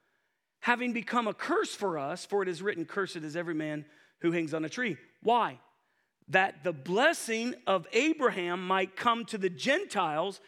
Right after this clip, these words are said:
in Christ Jesus, that we might receive the promise of the Spirit through faith." Hang on a minute. So, so we don't have time. I would suggest to you a great B-, Bible study would be to study the blessing of Abraham.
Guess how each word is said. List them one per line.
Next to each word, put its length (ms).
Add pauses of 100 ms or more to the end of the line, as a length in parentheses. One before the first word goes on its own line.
(220)
in 200
Christ 440
Jesus, 560 (320)
that 180
we 200
might 260
receive 400
the 80
promise 420
of 80
the 80
Spirit 380
through 140
faith." 420 (1600)
Hang 200
on 220
a 20
minute. 280 (680)
So, 360 (100)
so 300
we 120
don't 120
have 140
time. 560 (140)
I 100
would 160
suggest 440
to 40
you 100
a 60
great 340
B-, 120
Bible 480
study 320
would 140
be 100
to 100
study 320
the 100
blessing 420
of 100
Abraham. 540